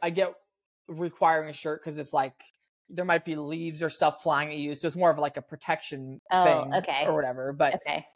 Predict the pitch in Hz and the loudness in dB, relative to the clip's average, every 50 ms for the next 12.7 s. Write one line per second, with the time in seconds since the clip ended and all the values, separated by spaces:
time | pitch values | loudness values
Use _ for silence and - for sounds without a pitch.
0 | - 180 185 185 - - 160 165 156 139 123 120 131 - _ _ _ _ _ - | -6 -6 -6 -6 -4 0 0 2 2 0 -2 -8 -12 -16 _ _ _ _ _ 0
1 | 165 165 165 156 147 139 131 131 131 - _ _ _ _ _ _ _ _ _ _ | 2 4 4 4 2 0 -2 -6 -12 -20 _ _ _ _ _ _ _ _ _ _
2 | _ _ _ - 170 214 233 202 160 165 180 196 220 214 202 180 170 170 160 151 | _ _ _ -8 0 2 4 4 4 2 0 2 2 4 4 4 2 0 0 -2
3 | 151 131 131 - _ - 156 165 165 156 - - 165 160 147 135 - - - _ | -6 -8 -8 -8 _ 0 0 0 0 0 0 0 0 0 0 -4 -14 -18 -20 _
4 | _ _ _ _ _ _ _ _ _ _ _ _ _ _ _ - 196 - 190 196 | _ _ _ _ _ _ _ _ _ _ _ _ _ _ _ -4 0 2 4 6
5 | 208 226 214 208 196 196 - 190 185 175 165 156 170 160 156 156 151 151 156 - | 6 6 6 6 4 2 0 2 2 4 4 4 2 2 0 -2 -6 -12 -14 -18
6 | _ _ _ - 156 - 175 165 - - 156 147 110 123 131 - 143 131 127 127 | _ _ _ -12 -6 -2 -2 -2 -2 -2 -2 -4 -2 -4 -4 -4 -2 -2 -2 -4
7 | 123 123 117 85 98 - - - 127 123 - - 170 180 170 139 139 147 147 143 | -6 -8 -10 -10 -12 -10 -6 -4 -4 -4 -2 -2 0 2 2 2 2 0 -2 -4
8 | - _ - 156 147 120 - - - 180 175 151 131 285 302 294 208 165 170 - | -8 _ -6 -2 -2 -2 -2 -2 2 4 4 4 6 4 2 2 2 0 2 4
9 | 311 320 285 185 269 302 370 403 339 - 254 233 220 202 180 160 156 156 156 160 | 4 4 4 4 4 6 6 4 4 4 2 2 2 4 2 2 2 0 -4 -8
10 | - _ _ _ _ _ _ _ _ _ _ - 285 269 294 330 359 349 - - | -14 _ _ _ _ _ _ _ _ _ _ -6 -2 0 2 2 2 0 0 2
11 | 381 320 302 294 285 277 277 262 - - - - - 311 262 254 240 294 339 311 | 4 6 6 6 6 4 2 -2 -6 -10 -10 -2 2 2 2 4 4 2 2 4
12 | 233 262 254 277 294 294 311 302 - - 330 330 330 | 4 4 4 4 2 0 -2 -2 -2 0 0 0 0